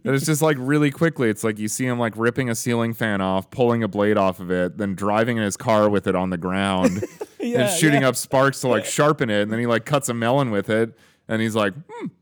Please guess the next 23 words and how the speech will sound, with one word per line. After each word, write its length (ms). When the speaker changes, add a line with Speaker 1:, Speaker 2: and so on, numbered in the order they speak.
Speaker 1:
all 100
Speaker 2:
All 60
Speaker 1:
right." 220
Speaker 2:
right, 80
Speaker 1:
And 140
the 60
Speaker 2:
here 40
we 40
go. 60
Speaker 1:
next 160
shot 240
is, 100
like, 240
him 120
murdering 460
somebody. 360
Speaker 2:
<laughs> 260
Speaker 1:
You're 440
like, 220
"Damn, 240
what 100
a 40
great, 360